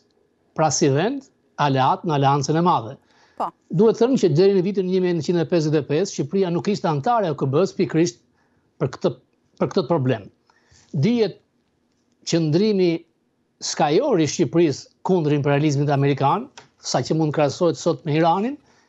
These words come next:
Speaker 1: unë nuk e kuptoj se çfarë ka dashur të tregoj zonju Shakim me këtë gjest.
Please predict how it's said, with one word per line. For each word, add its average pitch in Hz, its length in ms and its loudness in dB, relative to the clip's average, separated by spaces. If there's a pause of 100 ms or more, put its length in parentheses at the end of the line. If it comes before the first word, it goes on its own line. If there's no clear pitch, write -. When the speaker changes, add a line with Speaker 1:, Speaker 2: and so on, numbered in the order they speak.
(540)
Speaker 1:
unë 202 120 2
nuk 277 160 0
e 269 80 2
kuptoj 202 400 2
se 160 220 0 (140)
çfarë 240 240 -2
ka - 120 2 (320)
dashur 160 440 0
të - 120 -8
tregoj 156 480 2 (1080)
zonju 151 400 2
Shakim 170 500 -2 (880)
me 165 120 0
këtë 135 200 -2
gjest. 143 340 -2